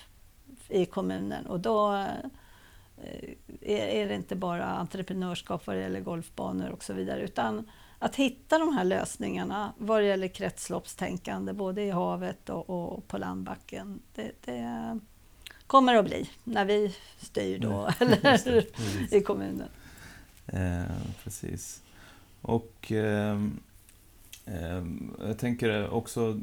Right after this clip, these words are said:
Speaker 2: kring det här med demografin och vilka som, som flyttar in i kommunen och så. Om ni styrde och det fanns ordentligt med ekonomiska resurser, hur, skulle ni göra annorlunda på något sätt? Och,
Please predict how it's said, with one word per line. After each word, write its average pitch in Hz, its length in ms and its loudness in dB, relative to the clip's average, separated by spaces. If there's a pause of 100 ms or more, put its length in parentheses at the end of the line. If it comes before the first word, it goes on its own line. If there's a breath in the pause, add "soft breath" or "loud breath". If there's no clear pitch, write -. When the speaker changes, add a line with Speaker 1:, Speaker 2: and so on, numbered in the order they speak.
Speaker 2:
kring 110 200 -2
det 107 60 2
här 101 120 0
med 98 160 0
demografin 98 840 -2
och 95 200 -4
vilka 90 300 -6
som, 90 220 -6 (140)
som 90 180 -8
flyttar - 400 -8
in 101 360 -2
i 90 100 -4
kommunen 90 460 -6
och 95 60 -6
så. 104 240 -4 (260)
Om 98 160 -2
ni 98 360 -2
styrde 92 720 -4
och 95 100 -2
det 90 60 -2
fanns - 460 -6 (1120 soft breath)
ordentligt 87 480 -6
med 85 220 -6 (180)
ekonomiska 82 460 -8
resurser, 85 460 -8
hur, 90 400 -6
skulle 92 260 -6
ni 95 80 -4
göra 92 200 -2
annorlunda 98 360 -4
på 101 120 -10
något 90 100 -6
sätt? - 280 -14
Och, - 200 -12